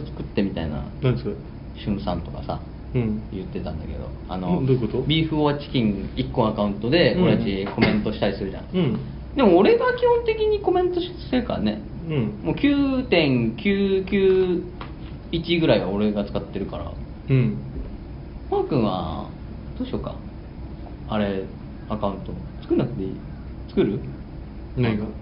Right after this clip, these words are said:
Speaker 1: アカウント。
Speaker 2: アカウント？
Speaker 1: うん。
Speaker 2: なんで？
Speaker 1: ビーフオアチキンの。いや、なんで？いや、まず、わかんないからでしょ？
Speaker 2: え？
Speaker 1: しゅんさんが、
Speaker 2: うん。
Speaker 1: 例えばしゅんさんのアカウントで喋ってて、
Speaker 2: うん。
Speaker 1: 急にしゅんさんじゃない、
Speaker 2: うん。
Speaker 1: しゅんさんが出てきて、
Speaker 2: うんう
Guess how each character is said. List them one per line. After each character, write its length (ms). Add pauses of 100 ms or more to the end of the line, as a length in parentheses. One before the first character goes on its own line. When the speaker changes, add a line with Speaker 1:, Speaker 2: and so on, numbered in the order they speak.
(200)
Speaker 1:
ア 80
カ 100
ウ 40
ン 100
ト。 80 (320)
Speaker 2:
ア 20
カ 80
ウ 40
ン 40
ト？ 100
Speaker 1:
う 40
ん。 20 (540)
Speaker 2:
な 60
ん 60
で？ 60
Speaker 1:
ビ 60
ー 20
フ 120
オ 60
ア 40
チ 120
キ 120
ン 40
の。 40 (380)
い 20
や、 160
な 160
ん 80
で？ 80
い 420
や、 80
ま 160
ず、 80 (340)
わ 140
か 160
ん 60
な 60
い 60
か 80
ら 60
で 60
し 40
ょ？ 240
Speaker 2:
え？ 240
Speaker 1:
し 120
ゅ 60
ん 120
さ 140
ん 80
が、 320
Speaker 2:
う 40
ん。 120
Speaker 1:
例 80
え 60
ば 40
し 80
ゅ 20
ん 40
さ 80
ん 20
の 60
ア 80
カ 100
ウ 60
ン 60
ト 100
で 280 (160)
喋 220
っ 40
て 60
て、 360
Speaker 2:
う 20
ん。 20
Speaker 1:
急 140
に 160
し 80
ゅ 20
ん 100
さ 100
ん 40
じ 60
ゃ 40
な 140
い、 320 (140)
Speaker 2:
う 40
ん。 220
Speaker 1:
し 120
ゅ 40
ん 80
さ 140
ん 60
が 80
出 100
て 80
き 80
て、 380
Speaker 2:
う 40
ん 20
う 40